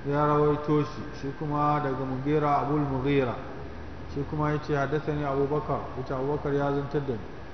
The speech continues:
Shi kuma ya ce, "Haddasani Dhamra bin Habib." Shi kuma ya ce, "Dhamratu ɗan Habib ya zantar da ni." An Zaid bin Sabit. Shi kuma ya karɓo daga Zaid bin Sabit. Anna Rasulullahi sallallahu alaihi wa sallama,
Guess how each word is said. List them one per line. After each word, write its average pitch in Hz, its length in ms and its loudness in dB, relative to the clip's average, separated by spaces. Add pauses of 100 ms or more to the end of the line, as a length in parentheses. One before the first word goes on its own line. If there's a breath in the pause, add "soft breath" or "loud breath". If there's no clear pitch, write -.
(340)
Shi 147 160 -2
kuma 156 160 -2
ya 151 80 -2
ce, 151 100 -4
"Haddasani 143 580 0
Dhamra 143 460 2 (520)
bin 151 160 0
Habib." 139 420 2 (280)
Shi 143 140 -2
kuma 156 140 -4
ya 156 80 -2
ce, 151 120 0
"Dhamratu 139 460 -2
ɗan 147 160 -4
Habib 143 260 0
ya 139 180 4
zantar 139 280 -2
da 123 120 -4
ni." 98 120 -6 (540)
An 139 220 0
Zaid 160 160 6 (100)
bin 147 180 0
Sabit. 143 360 2 (540)
Shi 147 120 0
kuma 156 180 0
ya 147 80 4
karɓo 151 220 2
daga 135 260 2
Zaid 143 140 4 (100)
bin 131 240 -6
Sabit. 156 320 2 (580)
Anna 147 220 -2
Rasulullahi 143 580 2
sallallahu 135 500 0
alaihi 131 380 2
wa 123 80 -2
sallama, 156 500 0